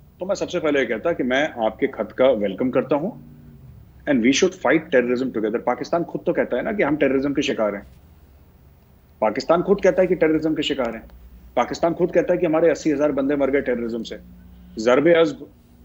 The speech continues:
तो पाकिस्तान ने ही लॉन्च करा था, और भी दीगर आपके ऑपरेशन थे, पाकिस्तान ने लॉन्च करे। फिर पाकिस्तान इतना घबराता क्यों? जब भी कोई terrorism का नाम लेता है, पाकिस्तान कहता है, "ये तो हमारी तरफ उंगली।" इसका मतलब कि चोर की दाढ़ी में तिनका।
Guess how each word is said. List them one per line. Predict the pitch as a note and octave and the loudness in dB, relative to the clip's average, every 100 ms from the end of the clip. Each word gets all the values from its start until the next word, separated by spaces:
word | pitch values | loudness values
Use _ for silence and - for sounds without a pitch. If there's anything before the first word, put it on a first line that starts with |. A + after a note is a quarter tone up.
| - | -14
तो | D3 | -8
पाकिस्तान | A#2+ A#2+ C3 E3 | -8 -8 -4 -4
ने | F3 | -2
ही | E3+ | -2
लॉन्च | D#3 D3+ | -2 -2
करा | C#3+ C3+ | -2 -2
था, | C3+ | -2
और | A2+ B2 C#3+ | 0 2 4
भी | D#3 | 4
दीगर | C#3 C#3+ C#3 | 4 4 0
आपके | - C3 B2+ C3+ C3 C3 | -2 -4 -2 0 0 0
ऑपरेशन | B2 B2 A#2+ B2+ | -2 -2 -4 -6
थे, | B2 | -6
पाकिस्तान | A#2 A2+ A#2 B2 | -4 -6 -4 -4
ने | A#2 | -2
लॉन्च | A2 G#2 | -4 -4
करे। | G#2 G2+ _ _ _ _ _ _ | -10 -16 _ _ _ _ _ _
फिर | G#3+ - - _ | 2 2 -16 _
पाकिस्तान | A#3 - - A#3 | 0 0 -2 -2
इतना | A#3 A#3+ | -2 -4
घबराता | E3+ A2+ C3+ G#3+ | -2 0 0 0
क्यों? | F#3 - - - | -6 -8 -16 -4
जब | A#2+ D#3 | -2 0
भी | B3+ | 0
कोई | D4 | 2
terrorism | B3 A#3 A#3 B3 | 0 -2 -4 -8
का | A#3+ | -8
नाम | A3+ A3 | -8 -8
लेता | G#3 G#3+ | -8 -10
है, | - | -12
पाकिस्तान | F3 F#3+ F#3 | -14 -14 -12
कहता | D#3+ | -10
है, | F3 | -10
"ये | |
तो | D#3 | -10
हमारी | A2+ A2 | -12 -10
तरफ | A2+ A#2+ | -8 -6
उंगली।" | A#2+ C#3 | -4 -4
इसका | C#3+ - F#3 | -6 0 2
मतलब | E3 C#3+ F3 | 4 4 2
कि | F3+ | 4
चोर | D3+ C#3+ | 6 6
की | C#3 | 6
दाढ़ी | C#3+ D3 | 4 2
में | D3+ | -4
तिनका। | C3 A#2+ | -8 -10